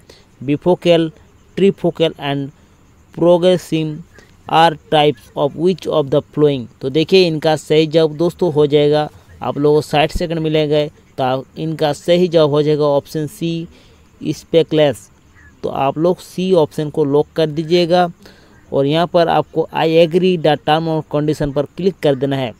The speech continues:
देखिए आपको box भरना होगा और आपको यहाँ पर lock करे पर lock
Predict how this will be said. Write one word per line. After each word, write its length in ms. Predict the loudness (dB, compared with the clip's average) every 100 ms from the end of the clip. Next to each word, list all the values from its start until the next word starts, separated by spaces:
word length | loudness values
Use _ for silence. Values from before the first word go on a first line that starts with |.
| -14
देखिए 300 | -8 -2 2
आपको 300 | 2 2 -4
box 360 | 2 2 2 -6 -8
भरना 340 | -6 -4 -2
होगा 360 | 0 2 2 -2 -6 _ -20 -20 _ _ _ -8
और 180 | -2 0
आपको 400 | 0 -2 -4 -2
यहाँ 260 | 0 -2
पर 280 | 2 2 2 -2 _ -8
lock 300 | 2 4 4 _
करे 200 | 0 2
पर 240 | 2 0 -4 -8
lock 260 | -2 0